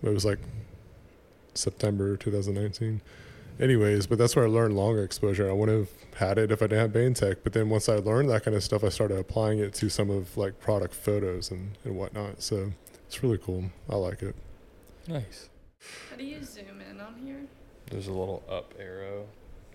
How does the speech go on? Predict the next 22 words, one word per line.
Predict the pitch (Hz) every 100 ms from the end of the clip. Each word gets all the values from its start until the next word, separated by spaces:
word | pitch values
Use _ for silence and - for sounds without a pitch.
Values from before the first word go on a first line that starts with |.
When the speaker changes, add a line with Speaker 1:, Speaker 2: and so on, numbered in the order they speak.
| -
Speaker 3:
I | 254
was | 247
pressing | - 233 294 - 196
it, | 202 -
but | -
nothing | - - 98
Speaker 2:
It |
might, | 95 92
Speaker 3:
happened. | - - - 95
Speaker 2:
I | 95
would |
say | 95 95
it |
might | 90 90
be | 92
zoomed | 95 101 87 -
in | 90
all | -
the | 87 82 85
way. | 92 - - - - - - - 170
Speaker 3:
It | -
wasn't. | - -